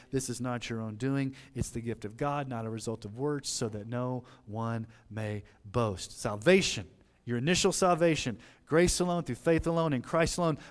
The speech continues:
not by works. You cannot work for your salvation. But there's a second application, and this is just as important. Our ongoing sanctification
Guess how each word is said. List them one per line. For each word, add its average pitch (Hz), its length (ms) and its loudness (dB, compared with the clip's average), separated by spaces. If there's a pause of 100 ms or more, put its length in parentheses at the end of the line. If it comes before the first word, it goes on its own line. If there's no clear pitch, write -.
not 147 320 4
by 135 160 4
works. 117 480 -2
You 147 160 -4
cannot 127 420 -4
work 131 300 0
for 131 100 -6
your 120 140 -2
salvation. 117 560 -4
But 208 240 6
there's 180 140 4
a 165 60 0
second 196 340 2
application, 156 680 0 (1500)
and 139 80 -4
this 165 140 2
is 151 100 -2
just 160 220 0
as 165 140 0
important. 151 400 -6 (1040)
Our 156 440 2 (300)
ongoing 147 1080 -2
sanctification - 1160 -10